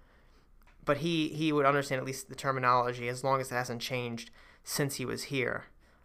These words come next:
um, which I kind of doubt it would have. Um, but you look at the rest of them. I mean, maybe Marlon Humphrey or Brandon Carr. I mean, there's nobody really that's really, it's, like, sticking out to me. There's no Terrell Suggs anymore, no C J Mosley anymore, no Eric Weddle anymore.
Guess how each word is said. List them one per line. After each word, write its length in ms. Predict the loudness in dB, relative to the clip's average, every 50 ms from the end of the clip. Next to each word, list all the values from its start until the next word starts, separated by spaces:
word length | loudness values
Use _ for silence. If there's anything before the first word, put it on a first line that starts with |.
| -14 0
um, 540 | 4 6 8 8 8 6 4 2 -4 -6 -4
which 180 | -2 -2 -2 -2
I 40 |
kind 180 | -4 -4 -4 -4
of 80 | -2 0
doubt 220 | 2 2 2 2
it 80 | 4 6
would 160 | 6 6 8
have. 360 | 8 8 8 8 8 6 2 -6 -18 -20 -20 -20 -14 0 4
Um, 460 | 6 8 8 8 8 6 2 -2 -8 -12 -18
but 240 | 2 2 4 4 4
you 80 | 4
look 120 | 4 4 4
at 40 |
the 80 | 4 6
rest 240 | 8 8 6 6 2
of 20 |
them. 140 | 0 0 0
I 40 | 0
mean, 140 | 0 2 4
maybe 240 | 4 2 2 2
Marlon 320 | 2 4 4 4 4 2 -2
Humphrey 720 | -6 -10 -4 -2 -2 -2 -2 -2 0 2 2 4 4 4
or 100 | 4 4
Brandon 320 | 4 4 2 2 2 -2
Carr. 640 | -6 0 4 6 6 8 8 8 8 8 6 4 2 -6 -20 -20 -20 -20 -20 -20 -8 -2
I 40 | 0
mean, 120 | 2 4
there's 160 | 4 4 4 4
nobody 400 | 8 8 8 8 8 6 4 2
really 760 | 2 0 2 6 8 8 10 8 8 6 4 2 -2 -4 -4 -2
that's 300 | -2 -2 -2 -2 -6 -10
really, 260 | -6 0 2 2 2
it's, 240 | 2 2 0 0 2
like, 200 | 2 0 0 -4 -10
sticking 400 | -14 -4 -2 -2 0 2 4 4
out 140 | 4 4 4
to 80 | 0
me. 80 | -4 -4
There's 160 | -4 -2 2
no 100 | 2 2
Terrell 260 | 2 2 2 2 2
Suggs 300 | 2 4 2 2 2 2
anymore, 280 | -2 -4 -2 -2 -2 2
no 160 | 2 2 2
C 140 | 2 0 -2
J 160 | 0 0 0
Mosley 360 | 2 2 2 2 2 0 -2 -2
anymore, 240 | -2 -2 -2 -2
no 140 | 2 4 4
Eric 320 | 4 4 4 4 4 4 4
Weddle 240 | 2 4 4 2
anymore. 400 | 0 -2 -2 2 2 2 2 0